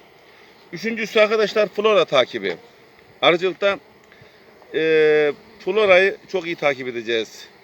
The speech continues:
Çiçek, nektar akımını, ülkemizin hangi mevsiminde, nerede, hangi çiçek açıyor, onu çok iyi takip edeceğiz arkadaşlar. Dördüncü kuralımız,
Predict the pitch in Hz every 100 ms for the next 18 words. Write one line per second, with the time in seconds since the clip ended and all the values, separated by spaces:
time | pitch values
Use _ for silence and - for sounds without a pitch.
0 | - - - - - - 151 190 - -
1 | - 143 165 226 170 147 - 151 147 180
2 | 175 _ _ _ _ - - - 170 175
3 | 190 185 175 196 170 - - 156 196 170
4 | 156 139 143 143 135 165 285 - - -
5 | - 131 196 180 165 160 170 196 151 -
6 | 156 - _ - 135 - 180 175 - -
7 | _ - - - 165 160 - 170 147 -
8 | 139 123 123 120 113 117 - 147 160 -
9 | - - - - - 156 175 196 214 185
10 | 180 160 180 185 -